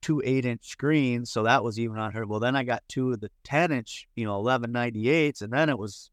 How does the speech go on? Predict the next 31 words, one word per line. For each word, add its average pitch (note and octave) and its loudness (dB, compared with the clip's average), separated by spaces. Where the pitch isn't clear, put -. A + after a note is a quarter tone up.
like, A2 0
then C3 2
I C3+ 4
was G#2+ -2
really, B2+ 2
you A2+ -2
know, G#2+ -2
some A2+ 0
badass A2+ 0
guy. A2 2
But, A2+ 2
uh, G2+ 0
I've C#3+ 2
just A3+ -2
always F3+ 4
embraced C3+ 0
it. F#2 -6
And, C3+ 0
like, C3+ 2
if C3 -2
you G3+ -2
put - -2
a - 2
computer D3+ -2
in G3+ -2
front F#3+ 0
of G3 -2
me, G3+ 0
like D3+ 0
I C3 0
tried B2+ -2